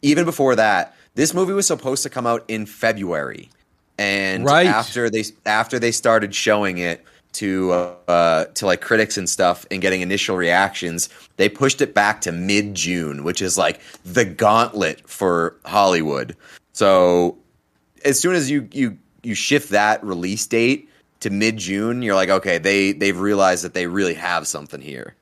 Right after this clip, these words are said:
Speaker 2: All right, you said, um, that Rotten Tomatoes was in the nineties. Not quite that. With twenty reviews, it's, uh, one hundred.
Speaker 1: Wow!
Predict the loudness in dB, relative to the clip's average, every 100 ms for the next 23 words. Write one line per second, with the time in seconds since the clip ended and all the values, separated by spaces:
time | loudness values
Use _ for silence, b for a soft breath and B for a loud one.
0 | _ 2 4 2 -2 -4 0 2 4 2
1 | 2 2 2 0 -2 -6 -10 -14 -8 0
2 | 0 0 -6 _ _ _ _ 0 2 2
3 | 0 0 2 4 2 2 -2 0 -2 -2
4 | -2 -2 -4 0 0 2 -2 0 2 2
5 | 0 0 0 -2 -6 -6 -8 b b b
6 | -6 -6 0 0 2 0 0 -2 -2 -2
7 | -2 -4 -4 -8 _ 2 2 2 2 2
8 | 2 -2 -2 -10 -14 -20 _ _ _ _
9 | _ _ _ -14 -10 -6 -4 -2 0 0
10 | 2 2 2 0 0 -2 0 0 0 -2
11 | -4